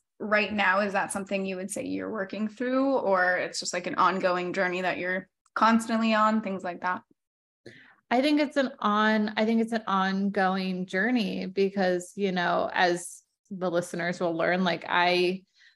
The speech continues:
Speaker 2: I lost my husband, Ryan, um, I'll say in October of two thousand and twenty-one, 'cause that's when he sustained a brain injury.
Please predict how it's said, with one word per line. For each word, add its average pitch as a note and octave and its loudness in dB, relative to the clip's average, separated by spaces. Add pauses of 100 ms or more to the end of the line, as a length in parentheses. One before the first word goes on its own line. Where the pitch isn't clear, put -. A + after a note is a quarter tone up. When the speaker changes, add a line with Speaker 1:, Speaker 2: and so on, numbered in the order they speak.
(120)
Speaker 2:
I F#3+ 2
lost F#3 4
my F#3 2
husband, F#3+ -2
Ryan, G3+ 0
um, F3+ -4
I'll F#3 2
say E3+ 0
in F3 -2
October F3+ 0
of F3 -2
two F#3+ -2
thousand F3 0
and F3 -4
twenty-one, E3+ -2
'cause G3 -8
that's - -4
when E3+ -6 (520)
he F3+ 4
sustained E3+ -4
a D#3+ 2
brain G3 4
injury. F#3 2